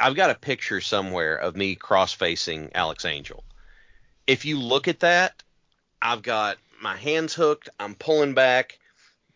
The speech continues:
There's not a lot of muscle definition on my arms, but you can see how they're tightened up, and his head is back. But here's the thing.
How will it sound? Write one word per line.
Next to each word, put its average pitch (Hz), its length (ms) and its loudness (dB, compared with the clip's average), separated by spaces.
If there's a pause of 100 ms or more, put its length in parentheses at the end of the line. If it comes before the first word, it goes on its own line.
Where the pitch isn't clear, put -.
(120)
There's - 240 -6
not 127 180 2
a 113 40 -4
lot 127 220 0
of 123 60 -4
muscle 127 280 0
definition 117 640 0
on 110 140 0
my 110 80 0
arms, 107 380 0
but 104 140 -8
you 110 100 -10
can 104 160 -12
see 123 220 -2
how 110 160 4
they're 98 120 2
tightened 98 400 0
up, 98 260 0 (260)
and 101 120 -10
his 120 240 -2
head 180 220 2
is 101 140 -2
back. - 360 -8 (380)
But 117 140 0
here's 131 260 0
the - 60 -12
thing. 101 380 0